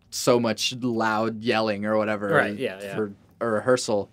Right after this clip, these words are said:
Speaker 1: But, like, other than that, like, substances don't really, uh, <laughs>
Speaker 2: I mean, some people are that way, so,
Speaker 1: Yeah.
Speaker 2: I mean.
Speaker 1: <laughs> Um,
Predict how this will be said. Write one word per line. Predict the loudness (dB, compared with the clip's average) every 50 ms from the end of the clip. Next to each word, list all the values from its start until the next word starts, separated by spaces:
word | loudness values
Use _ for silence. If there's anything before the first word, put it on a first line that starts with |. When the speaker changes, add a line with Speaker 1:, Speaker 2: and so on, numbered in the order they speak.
| _ -20 -20 -20 -18 -6
Speaker 1:
But, | 0 2 4 4 4 2
like, | 0 0 -2 -4 -6 -10 -16 -20 _ _ _ _ _ _ _ _ _
other | -2 0 0 0
than | 0 0 0 0
that, | 2 2 4 4 2 2
like, | -2 -4 -4 -6 -6 -10 -14 -20 -20
substances | -16 -12 -6 -4 -4 -4 -4 -6 -8 -8 -6 -6 -6 -4 -4
don't | -4 -4 -2 -2 -4
really, | -4 -4 -4 -6 -6 -8 -10 -12 -16 _ _ _ _ _ _ _ _ _ _ _ _ _ _ _ -8
uh, | -6 -6 -4 -6 -6 -6 -8 -12 -18 _ _
<laughs> | _ _ _ -10
Speaker 2:
I | -8 -8 -4 -2 2 2 4 4 4 2 0 0 -2 0 4
mean, | 6 6 6 6 4 2
some | 0 0 0
people | 0 2 4 4 4
are | 4
that | 4 2 4
way, | 4 2 2 2 0 -6 -8
so, | -4 0 2 4 6
Speaker 1:
Yeah. | 6 6 6
Speaker 2:
I | 6
mean. | 6 6 4 4 0 -6 _ _ _ _ _ _ _ _ _ 0
Speaker 1:
<laughs> | 2 2 4 4 4 4 4 4 4 4 2 2 2 0 -2 -4 -6 -6 -10 -20 _ _ -20 _ _ _ _ _ _ 6
Um, | 6 8 8 6 6 4 2 -2 -4 -6 -6 -8 -12